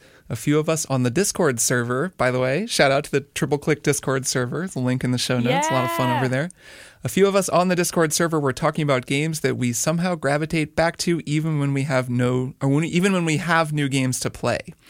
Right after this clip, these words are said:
Speaker 1: You know, games that warm you up from the inside, no matter how many times you come back to them. Like a virtual bowl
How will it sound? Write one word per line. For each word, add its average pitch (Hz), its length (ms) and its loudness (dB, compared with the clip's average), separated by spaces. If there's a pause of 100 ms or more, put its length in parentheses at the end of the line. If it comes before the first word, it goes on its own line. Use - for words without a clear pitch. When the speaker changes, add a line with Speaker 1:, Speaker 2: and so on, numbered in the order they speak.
(380)
Speaker 1:
You 202 100 2
know, 175 140 4
games 151 320 0
that 113 120 -2
warm 160 280 2
you 180 120 2
up 160 260 0
from 143 200 -2
the 131 120 2
inside, 123 600 -2
no 123 100 -2
matter 120 220 -2
how 127 180 -4
many 139 160 -2
times 123 320 -4
you 127 60 -2
come 120 180 -2
back 120 260 -2
to - 60 -8
them. - 260 -10 (280)
Like 131 120 0
a 127 60 2
virtual 190 440 2
bowl 156 440 2